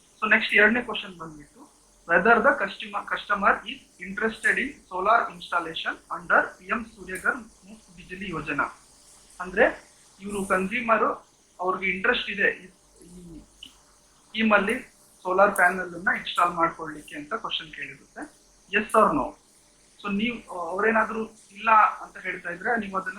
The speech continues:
ಸರ್ವೆ ಮಾಡೋ ಅವಶ್ಯಕತೆ ಇಲ್ಲ, ಯಾಕಂದ್ರೆ ಅದು ಡಾಟಾ ನಮ್ಗೆ ಯೂಸ್ ಆಗಲ್ಲ. So only ಇಂಟ್ರೆಸ್ಟೆಡ್ ಇರೋರು ಯಾರು ಇರ್ತಾರೆ ನೋಡಿ, so ಅವ್ರನ್ನ ನೀವು, ಆ, ಸರ್ವೆ ಮಾಡ್ಬೋದು. So ನೆಕ್ಸ್ಟ್, ಆ, ಮೂರನೇ ಕ್ವಶನ್ ಬಂದ್ಬಿಟ್ಟು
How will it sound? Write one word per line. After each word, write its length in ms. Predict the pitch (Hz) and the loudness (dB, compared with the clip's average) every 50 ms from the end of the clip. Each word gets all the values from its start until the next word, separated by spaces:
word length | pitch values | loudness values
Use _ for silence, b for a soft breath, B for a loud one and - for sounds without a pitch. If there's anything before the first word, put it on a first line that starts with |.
| 226 - | -12 -12
ಸರ್ವೆ 200 | 175 170 180 180 | -8 -6 -4 0
ಮಾಡೋ 220 | 170 170 165 165 | 2 2 2 2
ಅವಶ್ಯಕತೆ 540 | 160 160 156 - - - - 165 - - 160 | 2 0 -2 -4 -6 -10 -16 -20 -18 -16 -16
ಇಲ್ಲ, 120 | 147 139 | -10 -6
ಯಾಕಂದ್ರೆ 560 | 139 156 160 - 165 160 160 - 185 185 - _ _ _ _ _ _ _ _ _ - | -6 -6 -6 -6 -12 -16 -12 -10 -10 -10 -10 _ _ _ _ _ _ _ _ _ -8
ಅದು 180 | 180 175 190 190 | -8 -4 0 6
ಡಾಟಾ 240 | 190 202 214 - | 6 8 8 8
ನಮ್ಗೆ 260 | 226 220 214 208 196 202 | 6 4 4 -2 -2 -8
ಯೂಸ್ 200 | 220 220 196 208 | -10 -8 -4 -2
ಆಗಲ್ಲ. 340 | 180 165 151 135 127 123 | -2 0 0 -2 -2 -4
So 320 | - - - - - 196 196 202 | -8 -10 -10 -14 -16 -12 -8 -8
only 180 | 214 226 277 - - - - _ _ _ _ 196 | -6 -6 -6 -8 -10 -14 -20 _ _ _ _ -12
ಇಂಟ್ರೆಸ್ಟೆಡ್ 460 | 220 220 262 269 - - - - - | -6 -2 -2 0 0 0 -2 -2 0
ಇರೋರು 380 | 226 226 226 220 208 - - _ _ _ - | 0 0 -2 -2 -2 -4 -12 _ _ _ 0
ಯಾರು 180 | 190 190 190 185 | 2 2 2 2
ಇರ್ತಾರೆ 320 | 180 - - 170 160 156 | -2 -6 -8 -10 -10 -8
ನೋಡಿ, 220 | 151 147 147 147 | -8 -8 -6 -6
so 340 | 151 - - _ _ - 185 | -6 -8 -8 _ _ -6 -2
ಅವ್ರನ್ನ 280 | 175 175 175 160 170 220 | 0 0 0 0 -2 -4
ನೀವು, 480 | - - - - 190 170 185 285 294 _ _ _ _ _ _ _ _ _ _ _ - | -6 -6 -6 -14 -20 -20 -20 -20 -20 _ _ _ _ _ _ _ _ _ _ _ -16
ಆ, 280 | - - - - - - _ _ _ - | -14 -14 -12 -14 -14 -16 _ _ _ 0
ಸರ್ವೆ 240 | 190 180 180 190 196 | 2 4 6 8 8
ಮಾಡ್ಬೋದು. 420 | 175 151 143 - - - - - _ _ _ _ _ _ _ _ _ _ _ _ _ _ _ - | 8 8 6 6 4 -2 -8 -16 _ _ _ _ _ _ _ _ _ _ _ _ _ _ _ -6
So 120 | 220 214 208 | -2 4 6
ನೆಕ್ಸ್ಟ್, 340 | 226 233 - - - - 269 294 - - - - _ _ - | 4 4 4 -2 -6 -2 -2 -2 -2 -4 -10 -18 _ _ -10
ಆ, 160 | 175 175 175 | -8 -6 -6
ಮೂರನೇ 340 | 175 185 185 190 190 190 196 | -6 -2 0 2 4 4 2
ಕ್ವಶನ್ 380 | 196 196 185 - - 190 180 170 | 2 0 -2 -2 -4 -8 -8 -8
ಬಂದ್ಬಿಟ್ಟು 640 | 160 165 160 151 147 147 - - 202 277 294 - | -8 -8 -6 -8 -10 -12 -12 -12 -10 -10 -10 -12